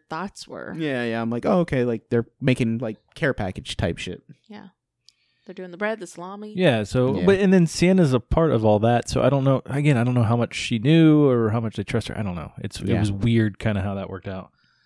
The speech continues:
Speaker 3: Um, but they, yeah, they, so they start prepping these bags for all these kids with food and water, and, um, then you find out what the soap's for.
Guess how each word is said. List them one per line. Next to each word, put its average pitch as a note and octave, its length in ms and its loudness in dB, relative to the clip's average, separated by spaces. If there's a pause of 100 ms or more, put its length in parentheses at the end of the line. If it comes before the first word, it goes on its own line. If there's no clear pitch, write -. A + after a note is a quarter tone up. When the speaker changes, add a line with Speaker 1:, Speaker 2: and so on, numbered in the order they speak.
(480)
Speaker 3:
Um, B2+ 520 -10 (1400)
but C#3+ 360 -4
they, C#3+ 340 0 (120)
yeah, D#3 220 4
they, G#2+ 80 0
so B2 200 2
they B2 120 4
start C3+ 260 0
prepping C3 300 2
these A#2 160 0
bags A#2 320 2
for G#2+ 160 -4
all G2+ 100 2
these F#2+ 180 -2
kids G#2+ 520 -2 (180)
with A2 220 -4 (400)
food G2+ 380 -2
and G2+ 140 -4
water, G2 500 -2
and, F#2+ 200 -4 (1300)
um, G2+ 520 -10 (420)
then A2+ 140 0
you A#2 80 0
find B2 220 0
out C3 120 2
what E3 120 0
the E3+ 80 -4
soap's F#3 280 0
for. D3 360 -2